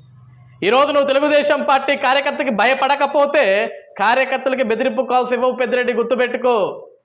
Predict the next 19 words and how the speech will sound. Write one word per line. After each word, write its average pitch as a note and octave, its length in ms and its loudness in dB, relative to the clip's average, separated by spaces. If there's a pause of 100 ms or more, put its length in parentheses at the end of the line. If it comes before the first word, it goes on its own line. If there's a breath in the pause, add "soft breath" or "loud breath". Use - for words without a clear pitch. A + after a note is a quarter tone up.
(680)
ఈరోజు A#3+ 200 2
భయపడటానికి C#4+ 640 2
జగన్మోహన్ C4+ 400 0
రెడ్డి A3+ 120 0
అనుకుంటున్నావా? F3 600 -4 (1120)
భయపెట్టడానికి D#4 840 2
విజయసాయి D4 580 0
రెడ్డి C4+ 180 0
అనుకుంటున్నావా? A3+ 640 -2 (440)
భయపడి D#4+ 420 2
పారిపోవడానికి D#4+ 720 4
వైఎస్ఆర్సీపీ E4 840 2
పార్టీలో D#4+ 500 2
అవినీతి D#4 500 0
పరులు C#4+ 240 0
అనుకుంటున్నావు A#3+ 420 0
తెలుగుదేశం A3+ 420 -2
పార్టీ F#3+ 280 -4
కార్యకర్తలంటే? F3 1000 -4